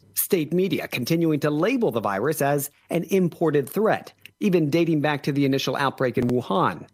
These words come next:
A consistent propaganda effort to deflect blame and refocus global attention on what is supposed to be a spectacular and unifying event. And threatening to cast a darker shadow over these games,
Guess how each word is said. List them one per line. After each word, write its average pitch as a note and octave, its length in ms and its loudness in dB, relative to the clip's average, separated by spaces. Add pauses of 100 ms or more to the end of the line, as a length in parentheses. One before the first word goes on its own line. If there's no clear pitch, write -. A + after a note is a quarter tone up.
(200)
A E3+ 100 2
consistent E3+ 720 0
propaganda D#3 600 0
effort E3+ 300 -2
to F3 80 -4
deflect D3+ 400 -2
blame E3 480 0 (200)
and A2+ 160 -2
refocus F3 580 0
global D#3+ 320 0
attention F3 480 0
on E3+ 220 0
what E3 160 2
is D#3+ 140 -2
supposed G#3 420 -2
to D#3 80 0
be C#3+ 200 0
a D#3+ 140 0
spectacular D3 880 -2
and D3+ 300 0 (160)
unifying D#3 580 0
event. D#3 460 -2 (1300)
And G3 180 0
threatening B3+ 380 2
to A3+ 60 0
cast F#3+ 360 -2
a F#3+ 40 0
darker C#3+ 440 0
shadow D3+ 460 0
over D3 260 0
these D#3+ 240 -2
games, E3 480 -2